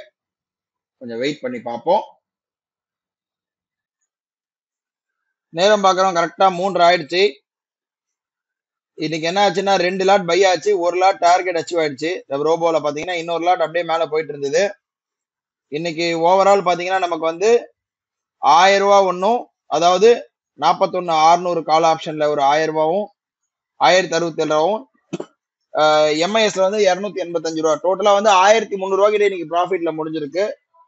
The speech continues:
ரோபோ பொறுத்த வரையும் அந்த பையிங்ல, அஹ், இன்னைக்கு ரெண்டுமே ஒண்ணா போடுறதுனால ஒரு சில கன்ஃபியூஷன். நாளையில இருந்து இது தனி அக்கவுண்ட், அது தனி அக்கவுண்டா தான் நம்ம போட போறோம்.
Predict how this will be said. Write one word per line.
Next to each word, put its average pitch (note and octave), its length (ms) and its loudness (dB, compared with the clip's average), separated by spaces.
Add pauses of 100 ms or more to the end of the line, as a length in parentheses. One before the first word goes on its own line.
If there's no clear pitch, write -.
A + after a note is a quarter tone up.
ரோபோ G3+ 460 2
பொறுத்த E3 240 -2
வரையும் F#3 300 0
அந்த D#3+ 180 0
பையிங்ல, F#3+ 480 2 (1040)
அஹ், D#3+ 180 0
இன்னைக்கு F3 260 -2
ரெண்டுமே A#3 400 2
ஒண்ணா A3 320 2
போடுறதுனால G3+ 380 2
ஒரு F#3 140 -2
சில E3+ 120 -4
கன்ஃபியூஷன். F3+ 540 -4
நாளையில F#3+ 140 4
இருந்து G3+ 200 -2
இது F3+ 140 -6
தனி F#3 240 -4
அக்கவுண்ட், G3 300 -2
அது F#3 120 2
தனி E3+ 220 -4
அக்கவுண்டா E3 300 -2
தான் E3 120 -2
நம்ம D3 200 -6
போட D#3+ 160 -6
போறோம். E3 320 -4